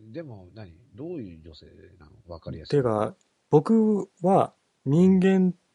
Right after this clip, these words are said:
Speaker 2: ていうのは基本的に面白いと思っていて、
Speaker 1: はいはい。あー。
Speaker 2: 本音を喋れる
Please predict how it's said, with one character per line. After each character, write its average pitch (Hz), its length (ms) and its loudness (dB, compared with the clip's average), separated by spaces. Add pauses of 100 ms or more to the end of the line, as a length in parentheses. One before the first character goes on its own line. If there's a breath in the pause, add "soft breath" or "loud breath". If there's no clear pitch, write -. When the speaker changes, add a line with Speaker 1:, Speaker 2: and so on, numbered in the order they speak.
(120)
Speaker 2:
て 175 100 0
い 180 40 4
う 170 60 2
の 147 60 0
は 104 60 -4
基 123 140 -4
本 160 300 0
的 151 140 -6
に 139 60 -2
面 123 200 -2
白 151 180 -2
い - 40 0
と - 80 -8
思 98 180 -4
っ 110 60 -10
て - 180 -16
い 107 160 -12
て、 98 320 -8 (440)
Speaker 1:
は 107 160 -14
い 90 40 -14
は 82 160 -18
い。 78 100 -20
あ 98 120 -18
ー。 - 40 -14
Speaker 2:
本 226 320 4
音 233 160 6
を 233 60 4
喋 220 300 2
れ 233 140 4
る 202 300 2